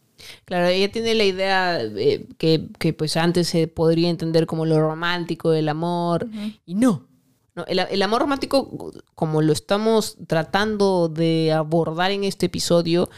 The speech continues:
Speaker 2: Lo
Speaker 1: no es
Speaker 2: que
Speaker 1: lo que siempre hemos creído, ¿no?
Speaker 2: O sea, claramente el amor, el amor sano, claro, puede ser un sentimiento expresivo, placentero. De hecho,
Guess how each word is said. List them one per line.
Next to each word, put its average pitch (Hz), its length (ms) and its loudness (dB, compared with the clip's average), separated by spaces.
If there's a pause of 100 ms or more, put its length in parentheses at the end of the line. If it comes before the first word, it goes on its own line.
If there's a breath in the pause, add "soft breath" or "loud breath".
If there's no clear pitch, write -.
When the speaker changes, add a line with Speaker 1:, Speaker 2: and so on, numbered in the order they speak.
(140)
Speaker 2:
Lo - 80 -16
Speaker 1:
no 240 80 -2
es 285 60 2
Speaker 2:
que 294 40 2
Speaker 1:
lo 311 80 2
que 240 100 -2
siempre 247 220 -4
hemos 240 180 -4
creído, 165 760 0 (240)
¿no? 170 160 -14
Speaker 2:
O 294 300 -2
sea, 220 240 0
claramente 359 560 0
el 262 80 0
amor, 175 500 0
el 196 160 0
amor 175 280 0
sano, 190 500 -2
claro, 180 320 0
puede 185 200 2
ser 185 140 -4
un 185 80 0
sentimiento 175 460 -2
expresivo, 214 680 -2
placentero. 180 580 0
De 185 260 -8
hecho, 240 440 -2